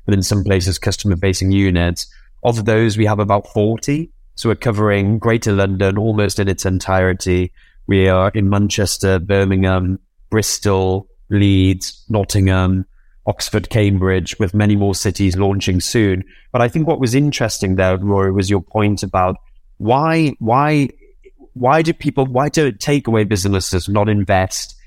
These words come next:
in getting punters to walk in and pick up the food? Because it mitigates, you know, the rider fee, which is, of course,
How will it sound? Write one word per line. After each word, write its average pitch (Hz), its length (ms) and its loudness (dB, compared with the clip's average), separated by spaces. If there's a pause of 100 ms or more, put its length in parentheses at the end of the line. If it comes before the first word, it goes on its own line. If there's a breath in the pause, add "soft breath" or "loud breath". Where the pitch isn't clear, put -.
(120)
in 107 140 -20
getting 110 400 2
punters 101 760 0
to - 140 -4
walk 107 380 -2
in 101 280 4
and 104 240 0
pick 120 200 -2
up 104 140 -4
the 92 60 -8
food? 90 500 -4 (300 soft breath)
Because 104 280 -2
it 117 80 0
mitigates, 107 680 -2 (140)
you 110 100 -4
know, 95 120 0
the 92 120 0
rider 107 440 2
fee, 101 440 0 (140)
which 107 180 -4
is, 117 200 2
of 95 120 -4
course, 104 300 -2